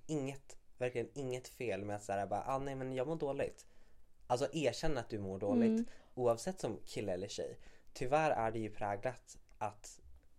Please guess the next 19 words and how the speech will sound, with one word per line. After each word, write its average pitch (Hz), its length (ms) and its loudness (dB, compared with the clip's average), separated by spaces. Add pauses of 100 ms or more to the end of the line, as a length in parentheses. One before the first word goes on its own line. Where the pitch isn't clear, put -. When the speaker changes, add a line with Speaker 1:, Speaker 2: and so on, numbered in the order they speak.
Speaker 1:
män 107 320 -2
inte 101 280 -6
ska - 280 -2
vara 110 220 0
ledsna. - 360 -6 (640)
För 107 400 4
att, 101 400 -2
ja, 123 220 4 (120)
eller 123 200 0
dels, 127 320 -2 (100)
i, 113 100 -4
dels 110 280 0
i 104 60 -8
så - 60 -8
här 101 80 -8
media, 101 380 -2
så 92 100 -12
här, 65 160 -6
"Ah, 113 200 4